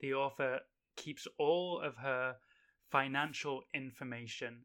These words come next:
at her publishing house. I think if you guys have, like, a contact that's a hacker, that's the wall I've hit, that I don't know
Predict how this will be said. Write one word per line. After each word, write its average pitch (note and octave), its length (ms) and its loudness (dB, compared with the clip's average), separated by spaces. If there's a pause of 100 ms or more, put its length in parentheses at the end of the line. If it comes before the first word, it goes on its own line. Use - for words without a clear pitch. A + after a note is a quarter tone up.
(460)
at B2 180 -2
her C#3 140 -2
publishing D3 600 -6 (280)
house. C3+ 500 -6 (320)
I C#3 160 0
think C#3 520 -2
if C#3 160 -4 (320)
you C#3+ 240 -2
guys D#3+ 560 0 (220)
have, - 240 -6
like, C#3 160 -6
a B2+ 40 -10
contact E3 880 -2 (120)
that's - 360 -6 (120)
a B2+ 60 0
hacker, D3 600 0
that's F3+ 300 6
the F3+ 140 2
wall D#3 420 4 (100)
I've C#3 320 6
hit, - 360 -6 (220)
that C3+ 120 6 (100)
I F#3 360 2 (260)
don't G3+ 300 2 (120)
know D#3 560 2